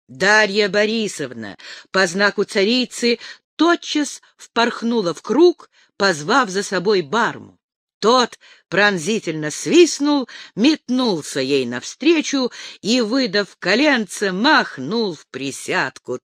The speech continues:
то прыгая выше головы, то приседая и хлопая себя по подошвам, Барма носился и требовал: "Жару, жару, жару!"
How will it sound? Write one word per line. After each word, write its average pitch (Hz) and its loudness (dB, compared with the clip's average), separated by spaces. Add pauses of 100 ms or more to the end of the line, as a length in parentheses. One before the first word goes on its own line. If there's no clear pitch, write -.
то 320 -2
прыгая 165 -4
выше 147 -6
головы, 180 -2 (360)
то 381 6
приседая 214 0 (300)
и 214 2
хлопая 196 0
себя 175 -4
по 170 -6
подошвам, 190 -2
Барма 196 0
носился 190 -2 (300)
и 233 0
требовал: 151 -6
"Жару, 131 0
жару, 170 -2
жару!" 180 -2